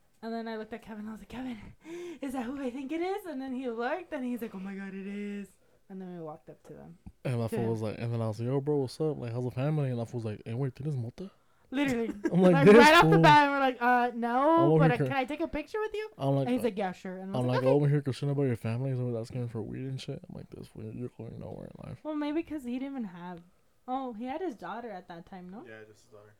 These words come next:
Speaker 1: But she was little. She was tiny. I
Speaker 3: I
Speaker 1: feel
Speaker 3: mean,
Speaker 1: like
Speaker 3: uh,
Speaker 1: he's more of a dad now.
Speaker 3: He matured a lot.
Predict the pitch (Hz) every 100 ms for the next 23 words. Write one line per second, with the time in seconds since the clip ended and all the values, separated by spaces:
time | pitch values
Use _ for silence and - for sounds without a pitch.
0 | _ _ _ _ _ - - 285 196 175
1 | 156 170 _ _ 175 - 147 143 _ _
2 | _ _ _ _ - _ _ _ - -
3 | - - - - - - _ 240 233 294
4 | 269 - 302 254 240 226 233 226 214 208
5 | 180 - 175 170 175 170 165 160 165 165
6 | 175 226 247 - 160 135 131 127 123 131
7 | -